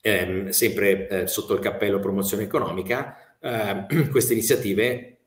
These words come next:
dove l'ente pubblico si mette in prima persona, si mette in gioco proprio in prima persona, testando, eh, ehm, <clears throat> mettendo in piedi un'infrastruttura, sono volte a rafforzare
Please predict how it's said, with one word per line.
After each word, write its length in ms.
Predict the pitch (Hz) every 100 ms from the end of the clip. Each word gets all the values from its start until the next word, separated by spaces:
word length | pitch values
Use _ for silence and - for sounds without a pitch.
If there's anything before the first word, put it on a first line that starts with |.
| _ -
dove 540 | 98 104 104 101 98
l'ente 240 | 104 107 127
pubblico 320 | 120 135 -
si 180 | - 90
mette 260 | 151 -
in 80 | 95
prima 300 | - 107 98
persona, 340 | 98 90 98 87
si 140 | 110
mette 240 | 139 139
in 100 | 113
gioco 400 | 98 135 151 -
proprio 280 | - 90 87
in 60 | 85
prima 200 | 90 87
persona, 360 | 90 - 92
testando, 880 | 80 95 - - 117 123 92 82 - - - -
eh, 120 | 117 - 104
ehm, 400 | 101 98 92 82 -
<clears throat> 140 | 139
mettendo 320 | 117 131 120
in 60 | 107
piedi 180 | 123 104
un'infrastruttura, 1000 | 95 - 95 101 - 87 120 - - -
sono 240 | - 104 95
volte 300 | 82 - 110
a 40 |
rafforzare 800 | - - - - 87 87 104 -